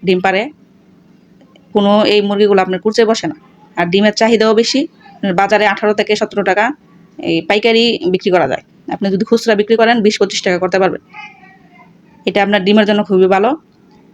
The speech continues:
এখানে আমাদের আছে ব্রুডিং চলতেছে টাইগার মুরগি,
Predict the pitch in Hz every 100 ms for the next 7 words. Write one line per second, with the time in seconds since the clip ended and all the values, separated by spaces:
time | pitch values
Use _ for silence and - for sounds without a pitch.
0 | _ _ _ _ _ _ _ _ _ _
1 | _ _ - 214 220 226 226 220 220 -
2 | 220 233 302 - _ _ - _ - 185
3 | 202 220 240 240 - 214 214 214 214 214
4 | 196 190 196 196 190